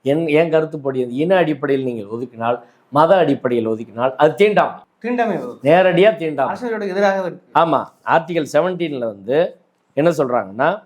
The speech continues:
Speaker 1: "Untouchability is abolished and its practice in any form is forbidden." தீண்டாமை எந்த வடிவத்தில் இருந்தாலும் அது வந்து தடை செய்யப்பட்டிருக்கு அப்படின்னு சொல்றாங்க.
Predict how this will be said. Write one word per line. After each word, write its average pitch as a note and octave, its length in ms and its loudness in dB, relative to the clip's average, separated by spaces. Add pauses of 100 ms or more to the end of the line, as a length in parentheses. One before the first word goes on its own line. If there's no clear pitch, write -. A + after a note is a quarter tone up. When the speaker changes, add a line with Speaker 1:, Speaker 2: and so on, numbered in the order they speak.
(920)
Speaker 1:
"Untouchability E3 920 0 (140)
is C#3+ 120 -2 (160)
abolished E3 520 2
and C3+ 240 -2
its C#3 180 -6 (140)
practice D#3+ 500 0
in C3 80 -10 (200)
any G3+ 140 2
form F3 240 2
is F3+ 180 -6
forbidden." B2 360 -6 (800)
தீண்டாமை F#3 480 4
எந்த F3+ 260 2
வடிவத்தில் F3+ 460 2
இருந்தாலும் D#3+ 400 -2
அது C3 260 -6
வந்து B2+ 260 -8 (920)
தடை E3 160 4
செய்யப்பட்டிருக்கு A2+ 640 -4
அப்படின்னு A2+ 340 -8
சொல்றாங்க. G2 340 -6